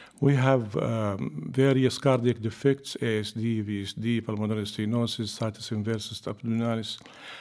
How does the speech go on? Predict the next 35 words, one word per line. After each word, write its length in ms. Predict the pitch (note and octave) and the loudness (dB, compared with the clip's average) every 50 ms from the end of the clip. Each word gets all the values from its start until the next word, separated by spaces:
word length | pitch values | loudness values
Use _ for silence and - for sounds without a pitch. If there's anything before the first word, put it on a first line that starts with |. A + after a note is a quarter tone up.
| - - | -8 -2
and 160 | - C3+ C#3 D3 | 2 4 4 4
we 60 | C3+ | 4
have 240 | C#3 D#3 C#3+ C3+ C#3 | 4 4 4 4 2
deafness. 420 | E3 - - G2 F2+ - - - | 2 2 0 -4 -6 -6 -4 -2
We 60 | A2+ | -2
have 120 | B2 B2+ - | -2 0 2
seen 280 | - E3+ D#3+ D3+ C3+ | 2 4 4 4 4
deafness 500 | C#3+ D#3+ D#3 - D#3 D3+ D#3 D3+ - - - - - - - - - _ - | 4 2 4 4 4 2 2 2 -2 -6 -10 -16 -20 -20 -20 -20 -12 _ 0
in 160 | C3+ C3 B2 | 2 4 6
the 120 | C3 B2 | 4 4
pre-transplant, 720 | - C#3+ D3+ E3 D#3+ - - C3+ C#3 B2 A2+ - - B2+ A#2+ | 4 4 4 4 4 2 2 4 4 4 2 0 0 0 0
in 80 | A#2 A2 | 0 2
some 380 | - - D3+ D3+ C#3+ B2+ A2 | 4 6 6 8 6 6 4
pre-transplant 880 | G#2+ A#2 C3 C3 B2 - A2 A#2+ A#2+ A2 A2+ - A#2+ A#2+ A#2 A2 G2+ - | 4 4 4 4 2 2 2 2 2 2 2 0 0 2 2 0 0 0
patients, 420 | B2+ B2 A#2 - C#3 C#3+ D3 C#3 | 0 0 0 2 0 0 0 0
and 160 | F3 D3 C#3+ | -2 -2 0
we 80 | C#3+ D3 | 0 0
have 160 | C3+ C#3 C3+ | -2 -2 -4
see-, 240 | - - - D3+ D3+ | -4 -2 2 2 2
uh, 140 | C#3+ C3+ C3+ | 4 2 0
uh, 420 | - - - - - - G2 G2+ | 0 0 0 0 0 0 0 -2
see, 300 | - - - C#3+ C#3+ C#3 | -2 -2 0 2 2 2
uh, 400 | B2 A#2+ C#3 B2 A#2+ A#2+ A#2 A2 G#2+ - - - - - - - - - - | 2 2 2 2 2 2 0 0 -2 -8 -18 -20 -20 -18 -18 -18 -12 -6 -4
we 60 | A#2+ | -4
have 100 | A2+ - | -4 0
seen 280 | - D3 D3 C#3 B2+ | 2 4 6 6 6
deafness 400 | B2+ C#3+ C#3+ - C3+ C#3+ C3+ - | 6 4 2 2 0 0 0 0
in 180 | - - B2+ A#2+ | 0 0 0 0
some 300 | - - C#3 C#3+ C#3+ C3+ | 2 2 4 4 4 2
post-liver 520 | C#3 - D#3+ E3 - - - C#3 C3 B2+ | 2 4 2 2 2 2 2 2 4 4
transplant 520 | B2 - A#2 A2+ G#2 - - A2 G#2+ G2+ - | 4 2 0 0 0 0 -2 -2 -2 -2 -2
patients. 320 | G2+ F#2+ - - - - | -4 -6 -6 -8 -6 -2
They 100 | A#2+ A#2+ | 0 0
developed 500 | A2 B2 A#2 B2 B2 A#2 G#2+ A2+ - - - C#3 B2+ | 0 0 2 2 2 0 0 -4 -8 -6 -4 0 0
deafness 420 | C#3 - - C3 C3 B2 - | 0 2 2 2 0 0 -2